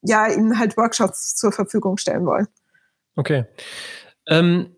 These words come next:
Speaker 2: we-, wenn man sich jetzt mal die, ähm, nicht die Seite auf der Bühne anguckt, sondern eben auch deine Seite hinter der Bühne,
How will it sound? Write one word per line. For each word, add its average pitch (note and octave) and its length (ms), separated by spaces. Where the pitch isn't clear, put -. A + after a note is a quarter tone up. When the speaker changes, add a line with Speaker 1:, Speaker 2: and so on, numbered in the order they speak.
Speaker 2:
we-, D#3+ 300
wenn E3+ 160
man E3+ 140
sich D#3+ 160
jetzt E3 160
mal D3+ 140
die, C3 280
ähm, A2+ 360
nicht C3 340
die A#2+ 200
Seite B2 360
auf E3+ 200
der D#3+ 140
Bühne E3 240
anguckt, E3 320
sondern B2+ 320
eben B2+ 240
auch B2 140
deine D#3+ 300
Seite D3+ 220
hinter F3+ 260
der G3+ 120
Bühne, G#3 340